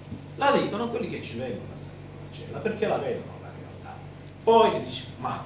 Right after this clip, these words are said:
questa è una vostra interpretazione. La nostra interpretazione è così. Poi si tratterà di verificare. Finora i riscontri che abbiamo avuto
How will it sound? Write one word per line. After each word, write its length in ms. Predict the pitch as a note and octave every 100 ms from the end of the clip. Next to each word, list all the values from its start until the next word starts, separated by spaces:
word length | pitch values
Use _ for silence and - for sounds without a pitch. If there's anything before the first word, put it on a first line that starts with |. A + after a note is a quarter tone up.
| -
questa 300 | E3+ E3 D#3
è 40 |
una 120 | D3+
vostra 480 | D#3+ F#3 - D#3 D3+
interpretazione. 1000 | D#3 D3 C#3+ D#3 D3 C#3 - - - - - - - - - - - - -
La 100 | G3+
nostra 260 | A3 - A3+
interpretazione 720 | A3 G#3+ G#3+ A3 - C4+ A3
è 40 | - -
così. 320 | - - A3+ - - - - - - - - - -
Poi 180 | - G3+
si 160 | G3+ -
tratterà 460 | F3+ G#3+ - D#3
di 100 | D3 B2+
verificare. 760 | A#2 G#2 - - - - - -
Finora 680 | - D4 D#4+ - - A#2+ - - -
i 40 | D3
riscontri 500 | F#3+ - A#3+ F#3 -
che 80 | A3
abbiamo 300 | A3+ G#3 -
avuto 160 | -